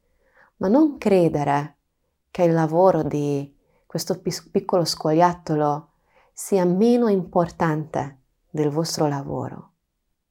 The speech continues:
Lui sta facendo dal suo cuore, con amore, lo sta facendo con l'intenzione giusta e impegnando tutte le sue capacità.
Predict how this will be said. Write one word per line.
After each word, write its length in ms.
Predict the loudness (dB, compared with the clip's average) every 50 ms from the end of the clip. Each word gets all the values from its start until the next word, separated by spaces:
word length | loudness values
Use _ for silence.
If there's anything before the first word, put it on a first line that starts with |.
| _ _ _ _ _ _ _ _ _ _ _ _ _ _ _ _ -20 -20 -12 _
Lui 160 | 0 2 2
sta 180 | 2 2 0 0
facendo 880 | 2 0 0 2 4 4 4 6 6 6 6 4 4 0 -6 -14 _ _ _ _ _ _ _ _ _ _ _
dal 180 | -4 -4 -4
suo 300 | -2 0 2 2 2 2
cuore, 640 | 2 4 6 6 6 4 2 0 -4 -6 -8 -16 _ _
con 200 | -4 -2 0 0
amore, 640 | 2 2 2 2 2 2 2 0 -4 -10 -14 -18 _ _ _ _ _ _ _ _ _ _ _ _ _ _ _ _ _
lo 100 | -6 -6
sta 180 | -4 -2 -2 -2
facendo 680 | 0 -2 -2 2 4 4 6 6 6 4 2 2 0
con 180 | -2 -2 0 2
l'intenzione 1080 | 2 2 2 0 0 0 0 0 0 -2 -4 -4 0 2 4 4 4 4 2 0 -2 -2
giusta 580 | -2 -4 -4 -4 -6 -8 -8 -8 -10 -10 -12 _ _ _ _ _ _ _ _ _ _ _ _ _ _ _ _ _ _ _ _
e 140 | -4 -2 2 4
impegnando 720 | 2 4 6 6 6 6 6 6 4 4 2 0 -2 -4
tutte 400 | -2 -2 -2 -4 -4 -2 0 0
le 80 | 0 0
sue 260 | 0 0 0 0 0
capacità. 840 | 0 -2 -2 -2 -4 -8 -6 -8 -10 -10 -8 -10 -12 -12 -12 -14